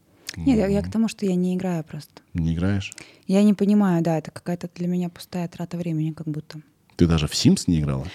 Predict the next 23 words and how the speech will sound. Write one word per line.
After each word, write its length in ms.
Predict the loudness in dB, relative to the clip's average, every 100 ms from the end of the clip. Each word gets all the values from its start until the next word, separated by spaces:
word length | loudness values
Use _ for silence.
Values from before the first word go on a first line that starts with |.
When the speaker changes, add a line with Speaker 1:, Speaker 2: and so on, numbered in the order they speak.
| 6
Speaker 1:
Нет, 280 | 8 8 6
в 40 |
детстве 320 | 4 4 6
я 60 | 6
играла 220 | 6 6
и 40 | 4
в 20 |
Sims, 340 | 4 4 4 2
и 20 |
в 80 | 2
Most 220 | 0 2
Wanted, 440 | 2 4 4 0 0
в 40 |
Need 140 | -2 -2
for 80 | -4
Speed, 540 | -6 -2 0 2 2 0
э, 1500 | 0 2 2 0 0 0 -2 -4 -4 -2 -2 -2 -4 -6 -8
в 40 |
что-то 260 | -10 -20 -8
там 160 | -4
ещё 240 | -4 -6 -6
я 160 | -4
играла. 320 | -4 -6 -8